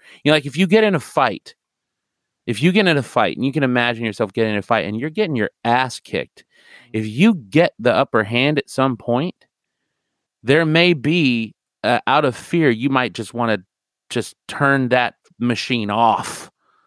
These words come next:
Speaker 1: It, it doesn't even become about the person. It's like, "Stop, stop, stop."
Speaker 2: Yeah.
Speaker 1: Do you know what I mean? Anyway, I don't know. This is getting weird.
Speaker 2: It is, because we went to talk about hyperviolent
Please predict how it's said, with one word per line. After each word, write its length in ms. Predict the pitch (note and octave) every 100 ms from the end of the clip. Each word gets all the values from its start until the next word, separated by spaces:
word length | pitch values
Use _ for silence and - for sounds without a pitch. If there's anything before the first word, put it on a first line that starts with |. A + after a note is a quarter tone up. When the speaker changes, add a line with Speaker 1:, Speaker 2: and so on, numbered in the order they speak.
| _ B2+
Speaker 1:
It, 160 | B2
it 120 | C#3+
doesn't 260 | C3+ D#3 F3
even 200 | D#3+ C#3+
become 280 | B2+ C#3+ C3+
about 300 | A2+ B2 -
the 80 | G#2+
person. 400 | - B2+ B2 G2
It's 100 | -
like, 140 | A2+
"Stop, 460 | - - F3 G3 -
stop, 440 | - F3+ G3+ - -
stop." 460 | - F3 G3 G#3 _ _ _ _ _
Speaker 2:
Yeah. 160 | F3+ D#3+ _ _ _ _ _ _ -
Speaker 1:
Do 60 |
you 60 | A#2+
know 60 | A#2
what 60 |
I 40 | A2+
mean? 220 | A#2 A#2 -
Anyway, 320 | G#2+ F#2+ F2 - _ -
I 40 | A#2+
don't 160 | A2
know. 160 | F#2 E2+ -
This 120 | B2
is 80 | G2
getting 220 | F2+ F2
weird. 260 | F2+ F2+ E2+ _ _ _ _
Speaker 2:
It 140 | F3 A#3+
is, 180 | F#3
because 300 | B2 C3 D3+
we 120 | C3+ C3+
went 240 | C#3+ C3
to 120 | C3+
talk 340 | - - C3 B2
about 240 | C3+ B2+
hyperviolent 680 | C3+ C#3 C3+ A#2+ B2 A#2+